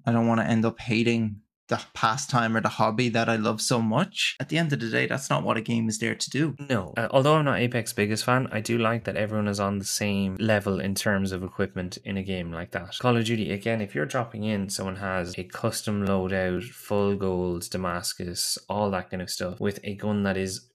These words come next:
Speaker 2: with the newest cod, fine-tuned down to the very millimeter of damage, to range, to fire rate.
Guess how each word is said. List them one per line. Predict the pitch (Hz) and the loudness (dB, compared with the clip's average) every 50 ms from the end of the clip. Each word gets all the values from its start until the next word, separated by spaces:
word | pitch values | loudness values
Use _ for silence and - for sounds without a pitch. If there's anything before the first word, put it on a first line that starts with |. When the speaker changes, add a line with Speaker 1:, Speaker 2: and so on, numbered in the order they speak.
| _ | _
Speaker 2:
with | 107 107 104 | -8 -8 -4
the | - 101 | -2 -2
newest | 101 101 110 131 139 127 127 - | 0 0 2 2 0 0 -2 -2
cod, | - 95 90 90 87 90 - - | -4 -4 -4 -2 -4 -6 -8 -10
fine-tuned | - - - 101 101 101 101 110 107 - - 104 101 101 101 98 95 | -8 -2 0 0 2 2 2 0 0 0 0 0 2 2 0 0 0
down | 95 98 95 95 95 95 95 | 0 -2 -2 -2 -2 -2 -4
to | 95 - 98 95 | -4 -4 -2 -2
the | 104 | -2
very | 98 98 98 101 104 101 101 | -2 -2 0 0 2 2 2
millimeter | 101 98 98 101 104 107 107 101 98 92 - 180 92 90 | 4 4 4 4 4 4 2 2 2 0 0 -2 -2 -4
of | 85 78 90 92 - - _ _ - - - - - _ _ _ | -4 -4 -6 -6 -10 -16 _ _ -20 -20 -20 -20 -20 _ _ _
damage, | - 110 95 92 95 98 95 95 92 92 90 92 - - | 4 4 4 4 2 0 0 0 0 -2 -4 -4 -6 -6
to | - 95 | -6 -4
range, | 87 92 95 98 95 95 92 92 90 87 87 87 - - | -2 0 0 2 0 0 -2 -2 -2 -4 -4 -4 -6 -6
to | - - 98 95 90 90 90 87 - - | -6 -4 -4 -2 -2 -2 -2 -2 0 4
fire | 107 107 107 110 107 | 4 6 6 4 2
rate. | 95 85 80 80 98 - - | 0 -2 -4 -6 -8 -10 -12